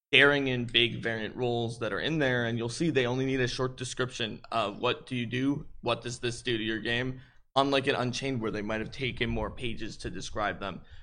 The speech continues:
So Jason went through, there's advice, tools like building the, the characters, uh, or like building the N P Cs and monsters, subsystems, variant rules, and then a big gallery of N P Cs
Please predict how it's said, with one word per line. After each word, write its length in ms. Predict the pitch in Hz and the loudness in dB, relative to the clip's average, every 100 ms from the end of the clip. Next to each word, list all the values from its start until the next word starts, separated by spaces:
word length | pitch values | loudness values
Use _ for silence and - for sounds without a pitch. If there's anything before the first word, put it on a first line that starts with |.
| - | -14
So 120 | 127 | -6
Jason 340 | 120 156 156 | 2 2 4
went 220 | 143 131 - | 0 0 2
through, 220 | 127 120 | 4 4
there's 340 | 120 117 113 - - | 0 -2 -4 -6 -4
advice, 640 | 113 143 156 185 - - - - - _ _ _ | 2 4 4 2 -4 -8 -14 -20 -20 _ _ _
tools 400 | - 156 160 151 | 4 6 6 4
like 200 | 135 131 | 2 4
building 340 | 127 127 123 | 2 2 0
the, 220 | 123 117 - - | 0 -2 -4 -8
the 140 | 120 117 | -4 -2
characters, 760 | 131 110 113 117 107 117 - | 0 0 -2 -4 -4 -6 2
uh, 120 | 135 131 | 4 4
or 80 | 135 127 | 2 2
like 180 | 127 131 | 2 4
building 240 | 123 123 | 2 0
the 60 | 120 | 0
N 100 | 120 | -2
P 100 | 120 | -4
Cs 200 | 127 120 | -4 -4
and 80 | 120 | -2
monsters, 540 | 107 - 107 113 - - - - _ _ _ _ _ - | -4 -4 -6 -6 -8 -14 -16 -20 _ _ _ _ _ 2
subsystems, 720 | 135 147 131 139 131 131 - | 2 2 2 0 0 -6 -2
variant 280 | 127 127 - | 2 2 0
rules, 440 | 117 117 113 - 113 | 0 0 -4 -6 -4
and 180 | 120 | -2
then 240 | 120 117 117 | 0 0 -4
a 160 | 113 110 | -6 -6
big 400 | 113 143 135 117 | 2 4 4 2
gallery 520 | 123 123 123 123 123 | 4 4 2 0 0
of 120 | 113 - | -2 -4
N 140 | 113 | -6
P 180 | 120 120 | -6 -6
Cs 600 | - 135 147 190 - | -4 -2 0 -2 -6